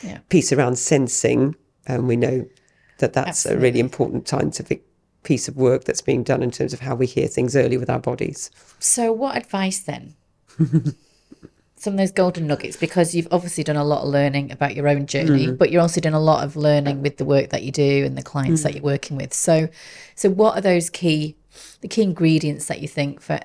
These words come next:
Speaker 1: those that are listening who are maybe struggling with some of their own things at the moment? What advice would you give them?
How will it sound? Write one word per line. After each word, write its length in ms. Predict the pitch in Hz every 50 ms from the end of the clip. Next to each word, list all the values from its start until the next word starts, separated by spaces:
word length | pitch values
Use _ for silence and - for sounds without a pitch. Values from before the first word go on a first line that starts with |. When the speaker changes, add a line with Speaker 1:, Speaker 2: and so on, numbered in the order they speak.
| -
Speaker 1:
those 220 | - 170 170 165 165
that 100 | 156 -
are 40 | 139
listening 320 | 143 151 - - 156 151
who 100 | 151 156
are 80 | 151 147
maybe 320 | 147 147 147 147 151 147
struggling 340 | 147 - - - - 165 156
with 160 | 151 151 147
some 240 | - - - 160 151
of 140 | 151 143 156
their 180 | - 147 147 151
own 400 | 160 170 170 170 165 156 156 - _ _ _ _ _ _ _ _ _ _ -
things 300 | - 175 180 185 175 -
at 100 | 175 -
the 60 | 180
moment? 380 | 175 175 175 170 175 165 160 -
What 160 | 170 160 147
advice 420 | 156 170 - 160 160 165 165 - -
would 160 | - - -
you 80 | 156
give 280 | 147 - - 73 - -
them? 240 | - 135 135 135